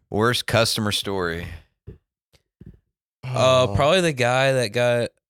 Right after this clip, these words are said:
Speaker 2: offensive about, like, riding around the park without a helmet and then flip,
Speaker 1: <laughs>
Speaker 2: and flip flops trying to find signal.
Speaker 1: <laughs> Yeah.
Speaker 2: I'd probably say that one.
Speaker 1: His brother apologized for him for so many times. He's like, "My brother's a dick. I'm sorry."
Speaker 2: <laughs> Any other ones?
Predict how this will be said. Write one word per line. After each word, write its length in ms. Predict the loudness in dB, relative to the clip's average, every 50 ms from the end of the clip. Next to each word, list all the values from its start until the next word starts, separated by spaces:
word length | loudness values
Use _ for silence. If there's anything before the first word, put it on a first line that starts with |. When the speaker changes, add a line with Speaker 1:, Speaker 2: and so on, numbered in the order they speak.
| _ _ -8
Speaker 2:
offensive 680 | -8 -6 -4 -4 -4 -4 -4 -4 -4 -4 -4 -4 -4
about, 420 | -4 -2 -2 0 0 0 -2 -2
like, 360 | -4 -4 -4 -4 -6 -8 -12 _
riding 340 | -4 -2 0 0 -2 -2 -4
around 200 | -6 -6 -6 -6
the 60 | -8 -8
park 340 | -6 -4 -2 -2 -4 -4
without 300 | -4 -4 -2 -2 -2 -2
a 20 | -4
helmet 480 | -6 -6 -8 -6 -6 -8 -8 -8 -10
and 100 | -10 -12
then 80 | -12 -12
flip, 300 | -12 -8 -4 -4 -4 -4 -4
Speaker 1:
<laughs> 40 | -6
Speaker 2:
and 160 | -6 -6 -6 -4
flip 240 | -4 -4 -4 -4 -4
flops 340 | -2 -2 0 0 -2 -4 -6
trying 160 | -6 -6 -6
to 60 | -4
find 240 | -6 -6 -6 -6 -6
signal. 460 | -6 -6 -6 -6 -6 -8 -8 -10 -10 -10 -10 -10
Speaker 1:
<laughs> 160 | -10 -8 -6 -4
Yeah. 600 | -2 -2 -2 -2 -2 -2 -2 -2 -2 -2 -2 -2 -2
Speaker 2:
I'd 560 | -4 -6 -6 -6 _ -12 -12 -10 -8 -8 -6 -6
probably 180 | -4 -4 -4 -4
say 180 | -6 -8 -8
that 220 | -8 -8 -8 -10 -10
one. 100 | -6 -4
Speaker 1:
His 180 | -2 -2 -2
brother 400 | -2 0 2 2 4 4 2 0 0
apologized 800 | -2 0 0 0 0 0 0 -2 -2 -2 -2 -2 -2 -4 -8 -8
for 280 | -6 -4 -2 -2 -2
him 100 | -4 -6
for 200 | -8 -10 -10 -8
so 260 | -4 -2 0 0 0
many 300 | 0 2 2 4 4 4
times. 320 | 4 4 2 2 2 0 0
He's 100 | 0 0
like, 140 | 0 0 0
"My 100 | 0 0
brother's 380 | 0 0 0 2 2 0 0 -2
a 80 | -6
dick. 340 | -6 -4 -2 -2 -2 -2 -4
I'm 120 | -2 -2
sorry." 800 | 0 0 2 2 2 2 2 2 2 2 0 0 -2 -2 -4 -4 -4 -6
Speaker 2:
<laughs> 1300 | -8 -10 _ _ -18 -16 -16 -18 -20 -20 _ _ _ _ _ _ _ _ _ _ _ _ _ _ -8
Any 240 | -6 -4 -2 0 0
other 200 | 0 0 -2 -2
ones? 200 | -6 -8 -12